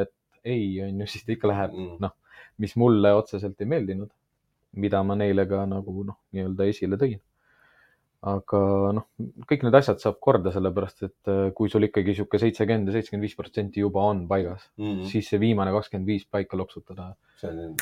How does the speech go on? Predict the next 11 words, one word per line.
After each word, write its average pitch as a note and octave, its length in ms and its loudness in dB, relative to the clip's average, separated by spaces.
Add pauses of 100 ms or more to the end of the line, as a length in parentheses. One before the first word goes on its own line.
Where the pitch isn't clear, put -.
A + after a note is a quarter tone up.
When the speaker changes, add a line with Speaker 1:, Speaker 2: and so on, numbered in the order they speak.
Speaker 1:
sellise G#2 580 2
koeraga G#2+ 520 10
ja F#2+ 100 2
selliste G#2+ 360 0
inimestega F#2+ 680 -2 (2000)
ei G2+ 200 0
ole G2 200 4
üldse G#2+ 240 -6
mitte G2+ 220 -4
mingit G#2+ 240 -2
probleemi. G2 480 -2